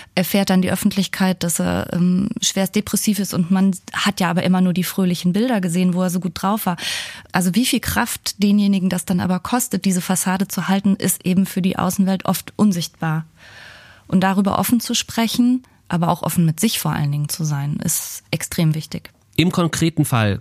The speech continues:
Speaker 2: jemand wie Jana kommt zu Ihnen in die Praxis. Was wird dann gemacht?
Speaker 1: Äh, konkret geht es ja darum,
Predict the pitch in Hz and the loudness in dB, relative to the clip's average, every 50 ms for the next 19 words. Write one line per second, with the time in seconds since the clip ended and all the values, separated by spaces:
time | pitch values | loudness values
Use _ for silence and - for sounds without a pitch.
0 | - - 104 - 127 135 147 156 160 156 135 131 113 117 107 113 123 135 131 120 | -6 -12 -10 0 2 2 4 4 2 2 2 2 2 4 2 4 2 2 0 2
1 | - 135 123 120 - - 120 117 113 110 110 113 - - 113 107 107 - - 104 | 0 0 0 0 -2 -4 0 2 4 4 4 2 2 2 2 2 2 0 0 -2
2 | 95 - - - 90 85 - - - - - _ - - 113 123 165 196 - - | 0 0 0 0 0 0 -2 -6 -10 -12 -14 _ -8 -2 0 0 2 2 -2 -2
3 | - 147 170 - - - - 139 139 135 135 120 107 98 - - _ _ _ _ | -2 -2 -2 -2 -2 -2 -2 -2 0 0 2 2 0 0 -2 -8 _ _ _ _
4 | _ _ _ - - - - - - - - - _ - 185 196 196 202 - 226 | _ _ _ -18 -16 -14 -14 -14 -14 -16 -18 -18 _ -2 0 0 0 0 0 0
5 | 226 220 - - 277 330 320 - - - 226 - 247 240 233 214 - 214 202 196 | 0 0 0 0 -2 -2 -2 -4 -10 -6 -4 -4 -2 -2 -2 -2 -2 0 0 0
6 | 202 202 214 220 220 226 226 220 220 | 0 2 2 2 4 4 2 2 0